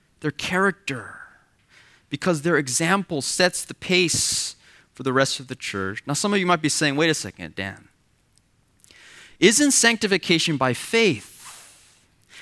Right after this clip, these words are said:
Isn't sanctification come by believing Christ? Why are all these calls in Scripture, why are they all calling us to pursue, to follow after, to be disciplined, to obey,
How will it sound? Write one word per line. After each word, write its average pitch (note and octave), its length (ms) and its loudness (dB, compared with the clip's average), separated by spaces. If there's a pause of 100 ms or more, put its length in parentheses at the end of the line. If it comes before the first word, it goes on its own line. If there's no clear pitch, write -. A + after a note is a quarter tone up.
Isn't A3+ 240 4
sanctification G3 1200 2
come G3+ 320 0
by F3+ 100 4
believing E3+ 880 2 (320)
Christ? G#3+ 600 2
Why A#3+ 440 2
are B3 120 6
all A3+ 240 4
these G#3 200 0
calls A3 400 2
in G3 60 2
Scripture, F#3+ 580 0 (380)
why G3+ 180 8
are C4 140 8
they A3+ 100 6
all G#3+ 300 4
calling A3+ 400 2
us G#3 160 2
to G3 120 -2
pursue, A#3 760 2
to E3 80 2
follow G3 340 4
after, G#3 500 4
to D#3+ 120 -6
be D#3+ 100 -2
disciplined, F#3+ 800 0
to C#3 140 -2
obey, F3+ 680 6